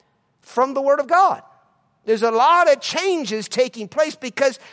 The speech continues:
you know, leaders in churches say things like, "Well, you know,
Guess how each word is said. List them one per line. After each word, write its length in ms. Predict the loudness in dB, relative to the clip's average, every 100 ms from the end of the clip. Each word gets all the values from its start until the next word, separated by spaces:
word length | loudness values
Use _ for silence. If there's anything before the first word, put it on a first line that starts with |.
| -14
you 160 | -10 -2
know, 260 | 0 0
leaders 540 | 0 -4 -2 -4 -6 -8
in 400 | -4 -2 -4 -6
churches 460 | -4 -4 -4 -10 -4
say 220 | -4 -2
things 340 | -6 -6 -2
like, 300 | 0 0 -2
"Well, 280 | 0 2 2
you 140 | 0
know, 380 | -2 -2 -4 -8